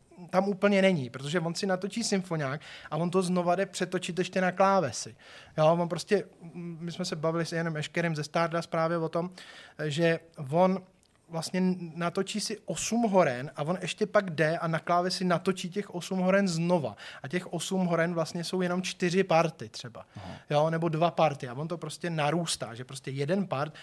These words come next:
Speaker 1: hraje třeba šest hráčů, protože prostě on to potřebuje mít prostě masitý. A ono to je super, že jo?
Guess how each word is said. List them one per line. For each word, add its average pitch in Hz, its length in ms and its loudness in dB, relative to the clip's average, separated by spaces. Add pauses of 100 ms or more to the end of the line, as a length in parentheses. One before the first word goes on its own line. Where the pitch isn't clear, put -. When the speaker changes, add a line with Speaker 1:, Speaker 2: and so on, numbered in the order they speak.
Speaker 1:
hraje 151 220 0
třeba 165 260 -4
šest 170 300 0
hráčů, 156 640 0 (360)
protože 151 400 -2
prostě 156 360 -6 (120)
on 143 120 -8
to 151 80 -4
potřebuje 151 560 -6
mít 156 140 -6
prostě 160 340 -6
masitý. 139 480 -4
A 123 60 -10
ono 160 180 -2
to 185 220 -4 (400)
je 147 60 -2
super, 160 320 2
že 127 120 -10
jo? 113 80 -14